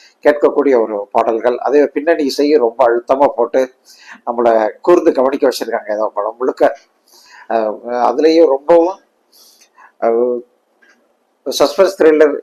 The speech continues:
இருக்கக்கூடிய அந்த காட்சிகள்ல ஒரு மியூசிக்கு, அதுக்கடுத்து டக்குன்னு குடும்பம், சசிகுமார் குடும்பத்தை காட்டும்போது அதுக்கு வேற ஒரு மியூசிக்கு அப்படின்னு போட்டு ரெண்டையும் ஒண்ணா கலக்கி நம்மளை ஒரு சிரிப்பு மூட்லயே கடைசி வரைக்கும் வச்சிருந்து கடைசியா சே-, ரொம்ப சிரிக்க வச்சு வெளியே அனுப்பியிருக்காங்க அந்த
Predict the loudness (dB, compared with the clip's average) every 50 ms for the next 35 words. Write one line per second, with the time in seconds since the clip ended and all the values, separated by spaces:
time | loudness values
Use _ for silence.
0 | _ -4 -4 -2 0 0 0 2 4 4 6 4 4 4 2 0 0 0 -2 0
1 | 0 2 4 4 4 4 4 4 4 4 4 2 0 -2 -2 -4 -6 -8 -6 -6
2 | -6 -4 -4 -4 -4 -6 -10 _ _ _ -2 0 2 4 4 2 4 2 2 2
3 | 0 0 0 0 0 2 2 2 4 4 6 6 6 6 4 4 2 0 -2 -2
4 | -2 -2 -2 -2 -2 0 0 2 2 2 0 2 2 2 2 2 2 0 -2 0
5 | 2 4 4 4 4 2 2 4 2 2 2 0 -2 -4 -6 -8 -12 -10 -8 -8
6 | -6 -6 -8 -10 -10 _ _ _ _ 0 2 2 2 2 2 0 2 2 2 2
7 | 2 2 2 2 4 4 2 2 2 0 -2 0 0 0 0 0 0 0 0 0
8 | 0 -2 _ _ _ _ _ _ -4 -2 0 2 2 4 4 4 4 2 2 0
9 | -2 -4 -4 -2 -2 0 0 -2 -2 _ 2 2 4 4 2 2 2 2 2 4
10 | 4 4 4 2 0 0 0 -2 0 2 2 2 2 2 0 0 0 0 -2 -2
11 | 0 -2 -2 -2 -2 -2 0 0 0 0 0 0 0 0 0 -2 -6 _ _ _
12 | _ _ -2 0 0 2 2 2 2 0 0 2 2 2 2 2 0 0 2 4
13 | 4 2 2 0 -4 -6 -6 -4 -6 -6 -2 -2 -2 -2 -2 -2 -2 -2 -2 -2
14 | -2 -2